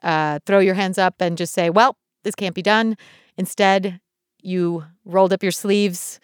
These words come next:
put extra effort. And, um, before, uh,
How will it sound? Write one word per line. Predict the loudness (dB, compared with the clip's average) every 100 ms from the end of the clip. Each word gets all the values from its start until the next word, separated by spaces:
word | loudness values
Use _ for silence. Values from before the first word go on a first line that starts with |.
| _ _ _ _
put | -6 -4
extra | -4 -6 -4 -2
effort. | 0 0 0 0 0 -8 -18 _
And, | -4 -2 -2 -2
um, | -2 -2 -4 -8 _ _ _ _ _ _ _ _ -2
before, | 0 4 6 6 4 0
uh, | 0 2 2